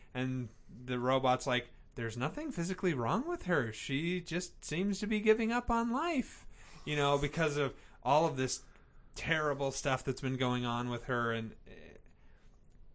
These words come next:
I, I kinda like that. You know, there's, there's a good portion of me, but there,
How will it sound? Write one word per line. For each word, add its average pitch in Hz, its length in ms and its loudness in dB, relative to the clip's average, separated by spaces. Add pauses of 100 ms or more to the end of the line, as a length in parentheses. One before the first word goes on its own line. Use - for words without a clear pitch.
(160)
I, 214 200 -2
I 202 100 0
kinda 294 500 0
like 214 380 0
that. 233 360 0
You 196 100 2
know, 196 140 2
there's, 190 280 0
there's 180 440 -6
a 180 140 -2 (460)
good 202 220 2
portion 190 340 0
of - 20 0
me, 208 100 0
but 196 200 -4
there, 175 160 -10